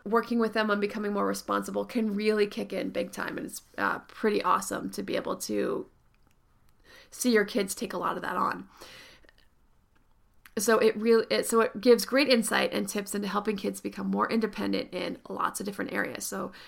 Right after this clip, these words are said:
that is on the website at your village online dot com under the modern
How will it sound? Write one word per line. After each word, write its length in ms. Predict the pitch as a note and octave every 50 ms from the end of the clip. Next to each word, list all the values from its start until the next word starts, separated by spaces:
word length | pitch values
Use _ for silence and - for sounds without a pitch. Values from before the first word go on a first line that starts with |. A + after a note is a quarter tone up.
| - - - _
that 460 | - - G3+ A3+ A#3 B3 C4+ D#4 - -
is 200 | C4 C4 A#3 A#3+
on 220 | - A3 G#3 G#3
the 80 | G3+ G3
website 560 | G3+ - - - - G#3 A3+ C4 D4+ - -
at 180 | - - -
your 140 | G#3+ A3 G#3+
village 300 | G3 G#3 G#3 G3+ G3 G3 - -
online 400 | G#3 G#3 G#3 G3+ G3 G3+ G3 G3
dot 220 | F#3+ F#3 - - -
com 340 | - - G3+ G#3 G#3 - -
under 320 | - A3 A3 G#3 G#3+ G#3
the 140 | G3+ A3+ A3+
modern 540 | G#3+ G3+ G3 G3 F#3+ F3 F#3+ F#3+ G3 G3